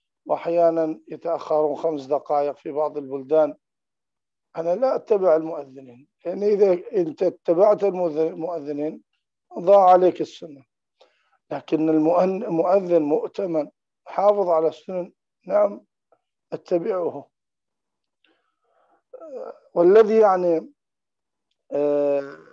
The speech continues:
يتأخر عن الأذان حتى لا أردد خلفه، لأنه خالف السنة هذا، بعد خمس دقائق يؤذن،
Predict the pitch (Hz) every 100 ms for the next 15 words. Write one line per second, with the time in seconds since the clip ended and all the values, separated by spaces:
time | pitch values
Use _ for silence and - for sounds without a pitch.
0 | _ - _ _ _ _ _ _ - 170
1 | 170 202 226 - 185 160 165 160 170 156
2 | 170 - 220 - 196 196 247 247 226 190
3 | 170 185 - 226 - 135 131 - - 160
4 | 185 185 240 247 170 175 - 403 349 135
5 | 127 123 113 - _ _ _ _ _ _
6 | _ _ _ _ _ - 139 135 - 165
7 | 135 135 135 196 214 - - _ _ _
8 | 165 170 165 170 202